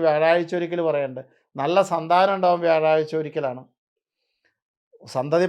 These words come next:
പരമ്പര നന്നാവണം മാത്രമല്ല. അപ്പോൾ വ്യാഴാഴ്ച ദിവസം ഒരിക്കൽ വിഷ്ണു പ്രാധാന്യമായ ദിവസങ്ങളാണ് ജീവിതത്തിനകത്തെ എല്ലാ വിജയത്തിലേക്കും നമ്മളെ നയിക്കാൻ. അതായത് എന്താ പറയണേ, ആ,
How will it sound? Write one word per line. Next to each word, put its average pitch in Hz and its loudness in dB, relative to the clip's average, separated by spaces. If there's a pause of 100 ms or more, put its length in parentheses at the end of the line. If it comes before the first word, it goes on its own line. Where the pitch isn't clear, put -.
പരമ്പര 175 4 (120)
നന്നാവണം 170 0
മാത്രമല്ല. 139 -4 (840)
അപ്പോൾ - -6 (100)
വ്യാഴാഴ്ച 208 8 (140)
ദിവസം 196 -2
ഒരിക്കൽ 165 0
വിഷ്ണു 165 -6
പ്രാധാന്യമായ 196 2
ദിവസങ്ങളാണ് 156 -2 (600)
ജീവിതത്തിനകത്തെ 190 2 (500)
എല്ലാ 202 2 (1400)
വിജയത്തിലേക്കും 185 0 (100)
നമ്മളെ 160 0
നയിക്കാൻ. 143 -6 (200)
അതായത് 160 2 (180)
എന്താ 165 0
പറയണേ, 156 0 (580)
ആ, 127 -10